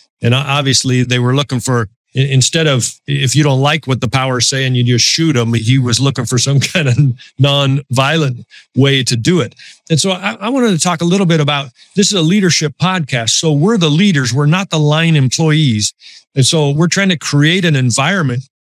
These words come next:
where the employees feel safe um, to speak truth to power, right? We certainly don't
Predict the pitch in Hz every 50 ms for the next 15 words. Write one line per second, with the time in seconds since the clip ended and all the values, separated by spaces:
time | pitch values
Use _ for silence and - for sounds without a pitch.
0 | _ _ _ - 139 156 156 143 151 147 143 135 - - 180 180 175 165 151 131
1 | - 143 - - - - 170 156 147 139 131 - - - 208 226 240 220 135 117
2 | - - - - _ _ _ _ _ _ _ _ _ _ _ _ _ - - 139
3 | 135 131 123 120 120 123 - 151 139 - - - - - 156 135 - - - -
4 | - 165 151 135 - - - - 123 117 - 131 127 117 117 110 104 104 113 123
5 | 151 151 139 135 139 123 - - 180 190 170 165 151 139 147 147 147 139